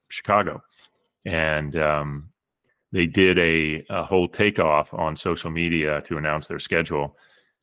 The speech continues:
um, through the, uh, as if it were, they were in the show. I was like, "All right, Bears, nice, uh, little nice creativity there."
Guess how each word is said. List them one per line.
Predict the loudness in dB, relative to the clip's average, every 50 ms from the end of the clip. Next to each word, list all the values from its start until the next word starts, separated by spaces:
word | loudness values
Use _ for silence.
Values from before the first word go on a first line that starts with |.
| _ -8
um, | -6 -6 -6 -6
through | -8 -6 -4 -2 0 0 0
the, | 0 0 -2 -2 -6 -10 _ -8 -4
uh, | -2 -2 -2 -2 -4
as | -4 -4 0 2
if | 2 2 2
it | 0 -2 -2 -2
were, | -4 -4 -4 -4 -4 -4
they | -2 -2
were | 0 0 -2 -2
in | -4
the | -4
show. | -6 -4 0 0 0 0
I | 0
was | -2 -2
like, | -2 -2 -2 -2 -2
"All | -2 0
right, | 0 0 0 0 -2 -4 -4
Bears, | -4 -2 0 0 2 0 0 0 -4 -6 -4
nice, | -2 0 0 0 0 -2 -2 -2
uh, | -2 -2 0 0 0 0 -2 -2
little | -4 -4 -4 -2
nice | -2 -2 -2 -4 -4
creativity | -4 -4 -4 -4 -4 -4 -6 -6 -4 -6 -6 -6
there." | -6 -8 -10 -14 -16